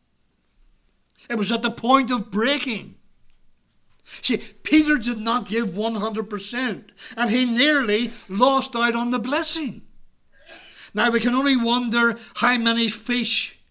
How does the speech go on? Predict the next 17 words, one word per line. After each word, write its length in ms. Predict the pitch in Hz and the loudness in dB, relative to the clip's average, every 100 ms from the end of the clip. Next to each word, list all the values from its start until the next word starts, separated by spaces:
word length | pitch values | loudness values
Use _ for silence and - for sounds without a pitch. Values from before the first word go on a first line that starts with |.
| _ _ - - | _ _ -20 -4
was 180 | 185 208 | 2 4
in 420 | 233 220 220 208 - | 4 0 -2 -8 -10
this 340 | 156 226 240 | -2 0 0
catch, 540 | - - 160 - - - _ _ _ _ - - | -2 -2 -4 -4 -18 -18 _ _ _ _ -20 -10
perhaps 460 | - 196 240 262 - | -4 0 2 2 0
the 80 | 220 | -2
greatest 500 | 180 233 226 - - | 0 -2 -2 -6 -10
catch 600 | - 254 - - - - _ _ _ _ _ | -6 -6 -6 -10 -12 -14 _ _ _ _ _
of 160 | 180 196 | -6 -4
their 180 | 185 165 | -2 -2
lives. 760 | 185 196 139 - - - - - _ _ _ - - | -2 -2 -8 -14 -10 -10 -12 -18 _ _ _ -16 -4
And 120 | 190 | -2
in 60 | 180 | 2
verse 260 | 226 240 | 2 2
seven 300 | - 226 220 | 2 2 0
it 60 | 220 | -2
said, 460 | - 208 214 214 | 0 2 2 0